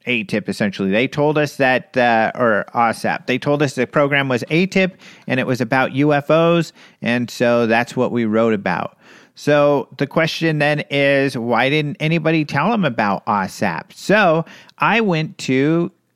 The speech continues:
Lou Elizondo and I, I asked him about some of the details.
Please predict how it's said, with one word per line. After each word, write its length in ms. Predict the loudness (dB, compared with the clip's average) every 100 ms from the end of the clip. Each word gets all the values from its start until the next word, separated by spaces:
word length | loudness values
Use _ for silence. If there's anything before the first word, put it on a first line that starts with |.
| _ -10
Lou 280 | -2 2 4
Elizondo 680 | 4 2 2 0 2 2 2
and 80 |
I, 220 | -2 -6 -6
I 140 | -2 0
asked 340 | 0 -2 -2
him 280 | -2 -2 -2 -4
about 380 | 0 0 -2
some 120 | -4 -4
of 60 |
the 80 | -4
details. 600 | -4 -4 -2 0 -2 -4